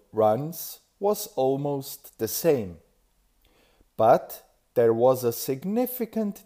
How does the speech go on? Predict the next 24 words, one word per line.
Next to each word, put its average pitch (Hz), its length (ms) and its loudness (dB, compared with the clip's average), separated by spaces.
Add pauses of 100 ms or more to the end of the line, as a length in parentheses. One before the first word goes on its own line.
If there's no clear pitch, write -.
difference 156 880 0 (260)
in 156 180 -8
the 190 120 -4
pace 131 640 -6 (200)
I 110 140 2
was 104 320 -4
running. 90 440 -4 (1700)
While 127 360 6
running 180 500 4
uphill 110 720 0
into 127 400 -4
a 113 100 2
headwind 127 840 -2 (840)
that 120 260 2
was 143 520 0 (200)
not 180 460 0 (380)
even 123 580 0 (100)
very 107 440 2
strong, 131 680 -2 (1400)
more 175 500 4
of 113 240 0
a 131 60 -2
moderate 123 600 4
wind, 151 460 -4